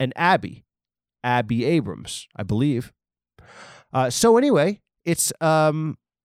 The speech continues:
these tanks are Apple, Apple, and also named after a Jewish girl, fictional, but a, a Jewish girl in real life, um, Abby Jacobson, Alana Glazer,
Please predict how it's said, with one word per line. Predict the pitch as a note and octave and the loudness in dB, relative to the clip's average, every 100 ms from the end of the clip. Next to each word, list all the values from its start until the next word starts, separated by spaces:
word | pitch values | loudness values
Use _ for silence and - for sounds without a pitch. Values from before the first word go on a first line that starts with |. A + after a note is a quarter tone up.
| _ - | _ -8
these | D3+ F3 F#3+ | -4 -2 -2
tanks | - D#3 D#3 D#3+ - | -2 -2 0 -2 -2
are | D3 C3+ C3+ - _ _ - | 2 4 2 -2 _ _ -4
Apple, | C#3 C3+ F3+ A3+ - _ _ _ _ _ _ _ - | 0 0 0 -2 -4 _ _ _ _ _ _ _ -4
Apple, | B2+ A2+ E3+ F3 | -4 -2 -2 -2
and | D3 C#3+ C#3 | -2 -2 -2
also | C3+ C3 - D3+ D3+ D#3+ E3 _ _ _ _ _ _ _ _ _ _ _ _ _ - | -2 -2 -2 0 0 0 -4 _ _ _ _ _ _ _ _ _ _ _ _ _ -8
named | B2 C3+ C#3 | -2 -2 0
after | D3 - D3+ | -2 0 -2
a | |
Jewish | C3 D3+ - | 0 -2 -2
girl, | G3 E3+ D3 - | 0 0 -2 -6
fictional, | _ - G#3 - A2 B2+ - _ - | _ -6 -4 -2 -2 -4 -6 _ -2
but | C#3+ - C#3 | -2 -2 -4
a, | C3+ A#2 | -4 -2
a | D#3 | -6
Jewish | A#2+ F3 E3+ | -2 0 0
girl | - D#3+ C3 | 0 0 2
in | A#2+ | 2
real | F3 G3 | 2 2
life, | A2 F#2+ G2+ - - _ _ _ _ _ | 0 -2 -6 -16 -20 _ _ _ _ _
um, | B2+ A2+ G#2+ G#2+ - _ _ - | -2 0 0 -6 -10 _ _ -2
Abby | E3 G#3 C#3 G2+ | 0 2 0 -4
Jacobson, | G#2 D#2 D#2+ - - - _ _ _ _ _ _ - | -6 -6 -8 -8 -10 -14 _ _ _ _ _ _ -8
Alana | C#3+ C#3+ D3+ C#3+ | -2 2 2 0
Glazer, | A2 C#3 D#3 A#2 - | -2 0 0 -2 -8